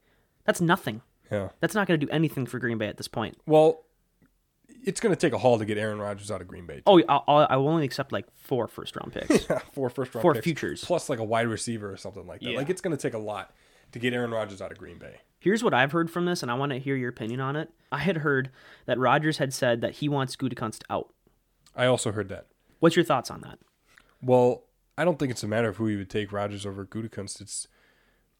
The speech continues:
Speaker 2: it's more so of why isn't this working? What is
Speaker 1: Right.
Speaker 2: Gutekunst doing that Aaron Rodgers is not favored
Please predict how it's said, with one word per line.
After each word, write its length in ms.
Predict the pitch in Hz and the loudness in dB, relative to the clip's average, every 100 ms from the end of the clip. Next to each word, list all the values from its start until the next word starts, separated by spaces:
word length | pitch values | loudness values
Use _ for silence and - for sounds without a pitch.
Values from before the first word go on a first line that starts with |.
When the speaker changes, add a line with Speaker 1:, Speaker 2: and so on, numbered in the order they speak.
| _ _ _ _ _ | _ _ _ _ _
Speaker 2:
it's 180 | 131 - | -6 -2
more 200 | 120 131 | 0 0
so 260 | 135 120 113 | 0 2 2
of 240 | 104 98 - | 0 -4 -6
why 180 | 107 123 | -2 0
isn't 240 | 123 117 | 0 0
this 180 | 107 - | -4 -4
working? 360 | 110 - 101 - _ - | -6 -6 -14 -18 _ -4
What 240 | 117 147 | 6 8
is 100 | 165 | 8
Speaker 1:
Right. 100 | 120 | 4
Speaker 2:
Gutekunst 420 | 147 139 131 113 | 2 2 -4 -2
doing 340 | 117 143 135 110 | 2 4 4 2
that 160 | 110 - _ _ 120 | 0 -2 _ _ 2
Aaron 220 | 127 127 | 4 4
Rodgers 320 | 120 123 113 | 2 0 -2
is 120 | 107 | -4
not 240 | 107 117 - | -2 -2 -4
favored 480 | - 127 127 113 | -2 0 2 -2